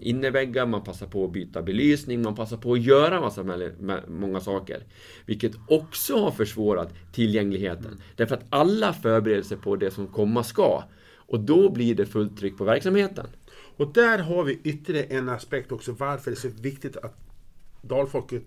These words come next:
Speaker 2: och övriga i landet också tar sin andra dos. Därför att, eh, de här lokalerna kan vi bara ha till en viss, eh, period.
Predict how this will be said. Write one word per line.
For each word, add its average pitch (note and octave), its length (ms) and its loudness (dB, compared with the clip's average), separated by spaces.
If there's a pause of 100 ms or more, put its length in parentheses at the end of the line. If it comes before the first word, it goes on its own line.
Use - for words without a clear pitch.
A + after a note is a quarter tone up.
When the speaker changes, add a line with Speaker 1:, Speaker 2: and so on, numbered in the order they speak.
(200)
Speaker 2:
och - 260 -8
övriga B2+ 360 2
i - 20 -4
landet A2 300 -6 (120)
också C3+ 260 -6
tar B2+ 360 -2
sin A#2+ 280 -8
andra B2+ 460 -2
dos. C#3+ 500 -8 (360)
Därför C#3+ 260 -2
att, C#3 340 -6 (120)
eh, C3+ 140 -4
de B2 160 -4
här F3+ 100 -4
lokalerna C#3+ 720 -8 (600)
kan C3+ 140 -10
vi B2 80 -6
bara B2+ 220 -6
ha C3+ 200 -10
till B2+ 180 -6
en G#2+ 80 -6
viss, A#2 360 -12
eh, A2+ 240 -4
period. C3+ 460 -6